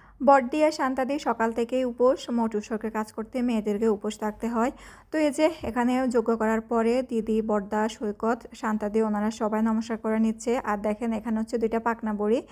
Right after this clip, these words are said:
এরপর আমরা সবাই বাড়িতে চলে আসলাম, সবারই খিদে পেয়েছে, খেতে বসে পড়লাম। আর আমার পাশে আমার শাশুড়ি মারা বসেছে, আর কাকা শ্বশুর বসে-, বসেছে, পাশেরটা হচ্ছে মেজো মা, এরপর হচ্ছে সে-, সেজ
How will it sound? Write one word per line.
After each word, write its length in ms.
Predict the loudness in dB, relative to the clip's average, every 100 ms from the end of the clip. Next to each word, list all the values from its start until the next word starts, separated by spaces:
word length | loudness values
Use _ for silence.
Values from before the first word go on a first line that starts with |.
| -20 -20 -20 _ 0
এরপর 320 | 4 4 6 6
আমরা 300 | 6 6 6 6
সবাই 340 | 2 0 2 2 0 -2
বাড়িতে 300 | 0 0 -4
চলে 220 | -4 0 0
আসলাম, 300 | -2 -2 -2
সবারই 360 | 0 0 2
খিদে 240 | 0 0 0
পেয়েছে, 280 | 2 0 0
খেতে 240 | -2 -2
বসে 240 | -2 -2 -2
পড়লাম। 380 | 0 2 2 2
আর 200 | 4 2 0 -8 -20 -8 2
আমার 260 | 4 6
পাশে 240 | 4 0 2
আমার 180 | 0 2
শাশুড়ি 380 | 2 2 0 0
মারা 200 | 2 2
বসেছে, 320 | -2 -6 -4
আর 80 | -4
কাকা 240 | -2 -2 -2
শ্বশুর 280 | -6 -6 -4
বসে-, 360 | -4 -4 -8
বসেছে, 400 | -2 0 -2 -4
পাশেরটা 380 | -2 -2 -2 -4
হচ্ছে 200 | -4 0 0
মেজো 260 | 0 2
মা, 120 | 0 0
এরপর 260 | 0 0
হচ্ছে 200 | -2 -4
সে-, 280 | -4 -4 -6 -6
সেজ 240 | -4 -2